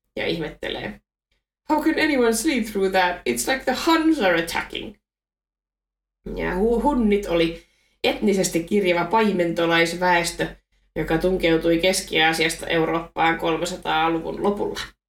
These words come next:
Hunneja pelättiin, sillä heidän sotajoukkonsa kulkivat ratsain pitkiä matkoja ja nopeasti.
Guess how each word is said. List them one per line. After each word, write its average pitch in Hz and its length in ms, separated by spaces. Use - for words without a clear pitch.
Hunneja 156 460
pelättiin, 170 480
sillä 170 240
heidän 180 280
sotajoukkonsa 180 680
kulkivat 170 600
ratsain 190 460
pitkiä 165 440
matkoja - 420
ja 156 100
nopeasti. - 600